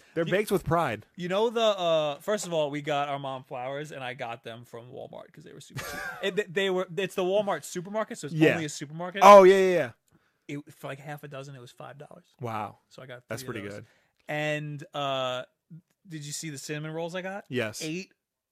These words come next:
Speaker 2: full-size cinnamon rolls,
Speaker 1: Mm-hmm.
Speaker 2: four dollars.
Speaker 1: Wow.
Speaker 2: Uh, even at ikea, you only get six for four dollars. And I
Speaker 1: I, I
Speaker 2: think they,
Speaker 1: gotta
Speaker 2: I think they raised the price.
Speaker 1: I gotta check that place out.
Speaker 2: It's awesome. Their
Speaker 1: Yeah.
Speaker 2: snack game is on point. All the
Speaker 1: Yeah.
Speaker 2: bakery stuff is
Speaker 1: Yeah.
Speaker 2: amazing.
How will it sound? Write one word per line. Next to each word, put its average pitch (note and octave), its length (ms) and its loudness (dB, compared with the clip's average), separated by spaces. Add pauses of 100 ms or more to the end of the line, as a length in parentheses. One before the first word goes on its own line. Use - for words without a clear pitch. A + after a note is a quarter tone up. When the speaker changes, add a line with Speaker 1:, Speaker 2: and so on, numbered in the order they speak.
(220)
Speaker 2:
full-size E3 640 -6
cinnamon D3+ 300 -10
rolls, E3 440 -10 (100)
Speaker 1:
Mm-hmm. A#2 280 -10
Speaker 2:
four C#3+ 240 -14
dollars. E3+ 260 -18 (240)
Speaker 1:
Wow. G#2+ 340 -6 (480)
Speaker 2:
Uh, G3+ 140 -14
even G3+ 220 -8
at G3 100 -6
ikea, F3 480 -10
you D3+ 100 -14
only D3+ 140 -16
get D#3 160 -18
six - 260 -20
for D#3+ 100 -20
four - 140 -20
dollars. - 300 -20
And - 80 -10
I C3 40 -4
Speaker 1:
I, E3 40 -6
I F3 60 -8
Speaker 2:
think - 20 -8 (120)
they, F3+ 100 -6
Speaker 1:
gotta D3+ 120 -10
Speaker 2:
I F#3 60 -6
think C4 300 -16
they G3+ 100 -10
raised F3 240 -10
the E3 60 -16
price. A#3 280 -20 (120)
Speaker 1:
I D3+ 100 -10
gotta F#3 120 -10
check A#2+ 200 -14
that B2 160 -12
place B2+ 220 -10
out. C#3+ 240 -6 (480)
Speaker 2:
It's D#3+ 100 -14
awesome. D#3+ 360 -10
Their C#3 100 -6
Speaker 1:
Yeah. C3 40 -10
Speaker 2:
snack D#3+ 400 -10
game F3+ 280 -8
is D3 100 -8
on D#3 220 -4
point. D#3 260 -8
All F3 140 0
the E3+ 80 -2
Speaker 1:
Yeah. D3 60 -2
Speaker 2:
bakery F#3+ 340 -4
stuff B2+ 320 -12
is C#3 100 -16
Speaker 1:
Yeah. - 120 -18
Speaker 2:
amazing. C#3+ 440 -4